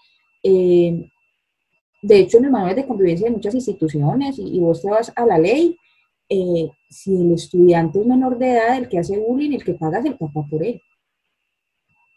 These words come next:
Porque esto ya, esto tiene unas, unas, unas connotaciones y unas consecuencias, pues, legales,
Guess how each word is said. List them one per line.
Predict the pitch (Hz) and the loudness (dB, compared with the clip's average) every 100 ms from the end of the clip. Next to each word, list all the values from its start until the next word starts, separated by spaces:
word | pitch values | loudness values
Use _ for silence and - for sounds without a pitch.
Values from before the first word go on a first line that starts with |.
| - | -4
Porque | 190 - 156 | -4 -4 -10
esto | - - | -10 -10
ya, | 170 180 170 | -6 -4 -2
esto | 165 - 170 165 | -4 -6 -8 -6
tiene | 180 170 170 - | -4 -2 -4 -6
unas, | 170 165 165 - _ _ _ - | -6 -6 -10 -18 _ _ _ -6
unas, | 180 165 165 | -4 -4 -4
unas | 185 170 | -4 -6
connotaciones | 190 180 165 160 156 160 | -6 -8 -4 -4 -4 -4
y | |
unas | 170 170 | -6 -8
consecuencias, | 170 156 151 151 151 151 | -8 -6 -6 -4 -6 -6
pues, | 165 | -4
legales, | 160 156 156 160 165 | -2 -2 -2 -2 -4